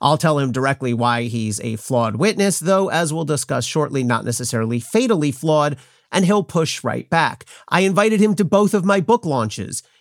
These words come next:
He couldn't make the first one because he was finishing his federal sentence on house arrest, a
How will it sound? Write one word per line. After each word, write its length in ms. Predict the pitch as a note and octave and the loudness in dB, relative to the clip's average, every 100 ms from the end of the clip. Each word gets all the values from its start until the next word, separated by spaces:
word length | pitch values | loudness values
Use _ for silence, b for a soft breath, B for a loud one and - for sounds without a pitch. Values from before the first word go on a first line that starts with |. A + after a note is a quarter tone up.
| - | -4
He 100 | F3 | 0
couldn't 280 | A3 F#3+ F3 | 2 2 0
make 180 | D#3+ | -2
the 80 | C#3 | -2
first 260 | A3+ A#3+ F3+ | 0 0 2
one 160 | E3+ | 0
because 380 | D3 C3+ C3+ B2+ | 0 -2 -2 -2
he 100 | B2+ | -2
was 220 | A#2+ A#2 | -2 -2
finishing 420 | - C#3+ C3 B2 A2+ | -2 -2 -2 -2 -2
his 220 | A#2 - | -2 -2
federal 280 | C3+ A#2+ A#2+ | 0 0 -2
sentence 460 | C3 A#2+ A#2+ A2 | -2 -2 -2 -4
on 240 | - A2+ G#2+ | -2 -2 -2
house 300 | A2+ A2 A2 | -2 -2 -2
arrest, 420 | G#2+ A2 F3 - | 0 0 0 -2
a 140 | G#2+ | -4